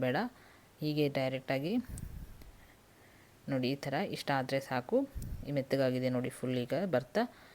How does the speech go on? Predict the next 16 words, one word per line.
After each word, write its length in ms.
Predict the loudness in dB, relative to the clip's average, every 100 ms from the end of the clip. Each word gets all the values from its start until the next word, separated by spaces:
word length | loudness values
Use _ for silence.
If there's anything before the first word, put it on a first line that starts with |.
| -20 -16 -4 0
ಈಗ 80 | 2
ಇದ್ರ 160 | 2 2 2
ಮೇಲ್ಗಡೆ 360 | 0 0 0 2
ಸ್ವಲ್ಪ 260 | 0 0 0 2
ನಾನು, 180 | 2 0 -2 -2 0 0
ಆ, 240 | 0 2 2
ಕೊತ್ತಂಬರಿ 360 | 0 2 0 0
ಹಾಕ್ತಾಯಿದ್ದೀನಿ 520 | -2 -2 -2 0 -2 -2
ಲಾಸ್ಟಲ್ಲಿ. 440 | -2 -2 -4 -2 -2 -6 -20 -20 -14 -4
ಮತ್ತು 160 | -2 0
ಒಂದು 120 | 2 2
ಅರ್ಧ 240 | 2 0 2 4
ಹೋಳಷ್ಟು 360 | 4 2 2 4
ನಿಂಬೆಹಣ್ಣಿನ 480 | 4 4 4 2 0 0
ರಸನ 260 | 0 0 0 -2
ಹಾಕ್-, 320 | -4 -8